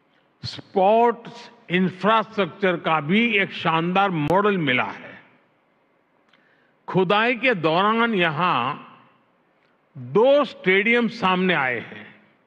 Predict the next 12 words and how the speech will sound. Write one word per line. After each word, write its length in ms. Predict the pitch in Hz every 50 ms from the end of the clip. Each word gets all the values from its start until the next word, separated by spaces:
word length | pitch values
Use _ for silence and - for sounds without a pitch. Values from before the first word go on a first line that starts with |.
| _ _ _ _ _ _ _ _ _ _ _ _ _ _ _ _ _ -
इनमें 360 | 165 190 214 233 247 262 277 269
से 280 | 240 269 277 262 - 190
एक 400 | 208 233 277 302 247 - - -
तो 440 | 330 262 180 131 104 98 - - - - _ _ _ _ _ _ _ _ _ _ _ _ _ _ _ _ -
दुनिया 680 | 131 120 123 170 202 208 214 233 247 262 269 262 262
का 440 | 254 262 254 262 277 285 294 302 294
सबसे 720 | 233 - - - - 233 240 233 - - - - 269 285 269
पुराना 920 | 208 - - 208 214 214 233 247 262 269 254 190 127 - - - - - - - _ _ _ _ _ _ _ _ _ _ _ _ _ - -
और 180 | 208 240 247
उस 460 | 254 196 185 233 277 294 - - - -
समय 360 | 269 277 254 247 233 208 180
का 420 | 139 - 147 143 147 170 196 214